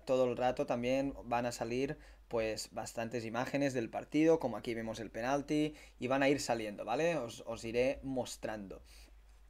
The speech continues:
Así que no os preocupéis que no vais a ver mi cara todo el rato, ¿no? Sino que va a ir cambiando.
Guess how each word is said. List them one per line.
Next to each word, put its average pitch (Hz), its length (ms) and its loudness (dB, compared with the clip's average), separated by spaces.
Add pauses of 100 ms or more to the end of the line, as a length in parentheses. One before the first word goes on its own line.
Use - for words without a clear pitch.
(220)
Así 113 260 -8
que 127 320 -2
no 127 200 2
os 135 120 2
preocupéis 127 560 0
que 156 240 -2 (280)
no 131 120 0
vais 135 200 4
a 120 60 4
ver 139 200 4
mi 127 140 -4
cara 143 380 0 (300)
todo 127 240 2
el 107 80 -10
rato, - 300 -16
¿no? 143 160 -6
Sino 117 260 -6
que 135 380 -2
va 120 140 0
a 127 60 4
ir 123 120 -2
cambiando. 98 560 -8